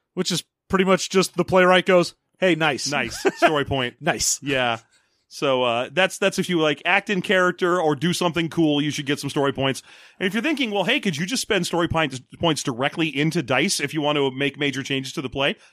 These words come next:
Speaker 2: Yes, of course you can. The exchange rate is weird, though. It's five story points to buy a die.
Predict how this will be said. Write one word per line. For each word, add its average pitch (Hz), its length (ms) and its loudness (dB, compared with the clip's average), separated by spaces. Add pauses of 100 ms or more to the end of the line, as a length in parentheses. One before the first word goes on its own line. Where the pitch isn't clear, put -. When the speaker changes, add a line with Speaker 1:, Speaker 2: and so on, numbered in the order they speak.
Speaker 2:
Yes, - 480 0 (280)
of 240 120 -6
course 403 260 4
you 262 100 2
can. 143 320 0 (260)
The 190 100 0
exchange 262 420 -2
rate 214 180 4
is 131 120 -4
weird, 156 400 0
though. 113 320 0 (220)
It's - 280 0
five 247 560 0
story 262 300 0
points 175 380 -4
to 180 100 -2
buy 190 200 4
a 156 120 2
die. 117 480 -2